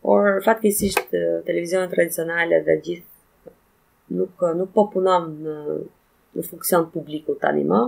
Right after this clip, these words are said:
Jep vetëm aq më tepër ajo që është, ë, deri diku qesharake në rastin tonë, është që, ë, të gjithë televizionet publike shqiptare nuk transmetojnë më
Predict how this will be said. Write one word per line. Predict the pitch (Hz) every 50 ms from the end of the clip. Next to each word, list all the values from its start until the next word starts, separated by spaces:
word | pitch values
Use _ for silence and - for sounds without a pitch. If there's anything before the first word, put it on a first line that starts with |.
| 247 - _ _ _ _ _ _ _ _ _ -
Jep | 185 185 170 175
vetëm | - 185 190 190 196 190 185 185 190
aq | - - 190 -
më | - 196
tepër | - 233 233 226 220 214 208 202 190 185 180 180 - _ _
ajo | - 175 175 190 190
që | 190 - 185 180
është, | 180 - - - - 175
ë, | 170 - - - - - -
deri | - 165 170 190 190
diku | 165 180 - 196 190
qesharake | - 196 185 - 180 175 202 226 233 220 - 185 175
në | 165 165 170
rastin | 175 175 180 180 - - 170 165
tonë, | - 220 247 262 277 277 269 240
është | 233 - -
që, | 202 196 196 190 190 - _ _ _ _ _ _ _ _ _ _ _ _ _ _ - -
ë, | - 180 180 175
të | 180 190 185
gjithë | 175 214 269 262 240
televizionet | 214 214 214 190 190 233 233 233 233 220 214 -
publike | 196 180 170 196 240 - 220
shqiptare | 202 208 - - - - 233 240 269 285 294 294 269
nuk | 226 262 269 -
transmetojnë | - - 247 240 220 - - 226 220 220 247 247 247 240 226 208
më | 208 220 226 220